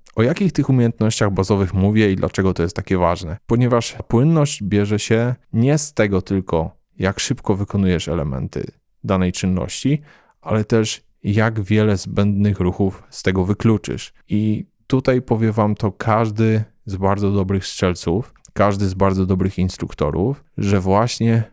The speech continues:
w tych podstawach tkwi siła, w tej pierwszej fazie,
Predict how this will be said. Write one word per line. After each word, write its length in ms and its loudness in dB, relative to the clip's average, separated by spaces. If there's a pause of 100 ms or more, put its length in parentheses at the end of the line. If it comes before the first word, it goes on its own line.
w 80 -20
tych 220 -2
podstawach 720 0
tkwi 340 -4
siła, 360 0
w 100 -16
tej 140 -2
pierwszej 460 0
fazie, 560 -2